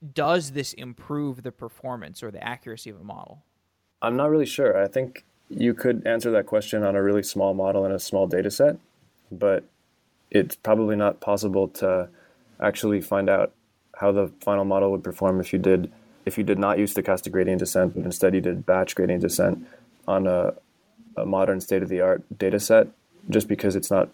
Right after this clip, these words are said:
Speaker 2: computationally very possible to do that.
Speaker 1: So if I have, let's say I have a thousand training examples and I break it into ten sets of a hundred examples each, and I train the model with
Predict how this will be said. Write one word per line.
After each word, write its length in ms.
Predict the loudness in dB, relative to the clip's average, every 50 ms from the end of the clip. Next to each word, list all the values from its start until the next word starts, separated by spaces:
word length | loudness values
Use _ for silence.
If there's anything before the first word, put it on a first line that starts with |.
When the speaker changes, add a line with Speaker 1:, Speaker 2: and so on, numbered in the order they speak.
| _ _ _
Speaker 2:
computationally 720 | -2 2 2 2 2 2 0 0 0 -2 0 0 0 0
very 220 | 0 0 0 0 -2
possible 420 | -2 -2 -2 -2 -2 -2 -2 0
to 80 | 0 -2
do 200 | -2 0 0 0
that. 240 | 0 0 -2 -4 -8 _ _ _ _ -20 _ _ _ -20 -20 -20 -20 _ _ _ _ _ _ _ _ _
Speaker 1:
So 100 | _ -8
if 160 | -8 -4 -2 0
I 120 | 0 0
have, 460 | 0 -2 -2 0 0 0 0 -2 -6 -14 -20 _ _ _ _ _ _ _
let's 100 | -8 -2
say 80 | 0 0
I 20 |
have 80 | 0 0
a 60 | -2
thousand 500 | -2 -2 0 0 0 -2 -2 -6 -12 -14
training 380 | -12 -12 -12 -12 -10 -10 -12
examples 720 | -12 -14 -14 -14 -14 -14 -14 -16 -16 -16 -18 -16 -18 -20 -20 -18
and 160 | -14 -10 -10
I 60 | -10
break 360 | -8 -6 -6 -4 -4 -4 -6
it 80 | -10 -10
into 720 | -10 -14 -16 -16 -12 -8 -6 -6 -4 -4 -6 -8 -10 -12 -16 _ _ _ _ _ _ _ _ _ _ _
ten 280 | -4 -2 -2 -2 -2 -4
sets 400 | -4 -2 0 0 0 0 -4 -8
of 180 | -6 -4 -4 -2
a 60 | -4
hundred 320 | -4 -4 -6 -6 -6 -10
examples 500 | -10 -10 -10 -10 -10 -10 -10 -12 -14 -14 -16
each, 520 | -16 -14 -14 -16 -16 -20 -20 -20 -20 _ _ _ _ _ _ _ _ _ _ _ _
and 120 | -6 -4 -2
I 80 | -2
train 400 | -4 -4 -4 -2 -2 0 0 -2
the 60 | -4 -6
model 840 | -4 -2 -2 0 2 2 2 0 0 -2 -2 -6 -8 -12 -18 _ _ _ _ _ _ _
with 320 | -16 -10 -8 -8 -8 -8